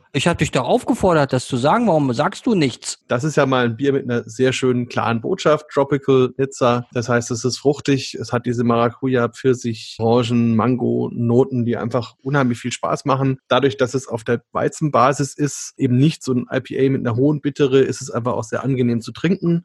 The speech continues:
Speaker 2: Sehr erfrischend. Relativ viel Kohlensäure, aber es gehört ja zum Bierstil dazu. Insofern ein, ein, ein tolles Sommerbier, ein schönes, erfrischendes Bier. Und eins, was mir wirklich aromatisch so die volle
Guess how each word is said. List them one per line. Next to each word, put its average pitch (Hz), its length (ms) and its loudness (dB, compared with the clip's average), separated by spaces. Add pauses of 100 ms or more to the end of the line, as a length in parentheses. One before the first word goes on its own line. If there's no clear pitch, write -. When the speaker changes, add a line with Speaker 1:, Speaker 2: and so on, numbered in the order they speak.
Speaker 2:
Sehr 131 140 2
erfrischend. 170 640 0 (180)
Relativ 139 500 4
viel 120 120 6
Kohlensäure, 156 680 4
aber 113 140 0
es 113 140 -10
gehört 120 240 4
ja 110 80 2
zum 110 160 -6
Bierstil 113 340 -4
dazu. 202 460 0
Insofern 123 580 2
ein, 113 220 0
ein, 110 180 -4
ein 113 140 -8
tolles 143 440 0
Sommerbier, 135 580 2
ein 117 180 -2
schönes, 139 420 -2
erfrischendes 131 640 -8
Bier. 123 420 -2
Und 127 140 0
eins, 139 240 0
was 135 140 0
mir 127 180 2
wirklich 147 340 0
aromatisch 127 680 0
so 135 80 -2
die 131 160 -6
volle 127 560 2